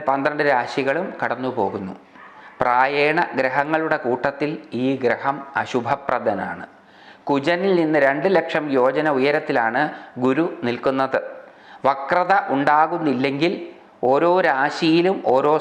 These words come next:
സംവത്സരം നിൽക്കും. വക്രത എവിടെയാണോ നിൽക്കുന്നത് അവിടുന്ന്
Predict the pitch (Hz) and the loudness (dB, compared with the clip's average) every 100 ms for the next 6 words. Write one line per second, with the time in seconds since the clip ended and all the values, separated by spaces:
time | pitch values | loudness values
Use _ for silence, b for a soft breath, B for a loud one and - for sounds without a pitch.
0 | 151 131 143 147 - 143 147 127 120 113 | 0 0 0 -2 -2 -2 -2 -4 -4 -2
1 | 127 - 127 - 143 135 165 - 131 139 | -4 -4 -6 -2 0 2 0 0 -2 2
2 | 160 156 160 151 139 147 160 160 143 151 | 2 2 0 0 0 0 0 0 0 -2